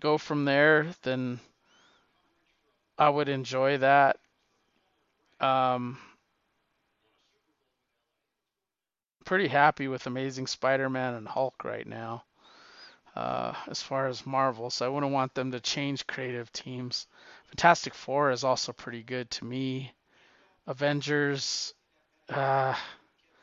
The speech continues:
if they could get Kurt Busiek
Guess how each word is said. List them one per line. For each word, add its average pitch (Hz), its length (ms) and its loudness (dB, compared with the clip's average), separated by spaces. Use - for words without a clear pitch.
if - 120 -14
they 160 100 4
could 156 200 0
get 156 260 4
Kurt 147 340 0
Busiek 170 580 -2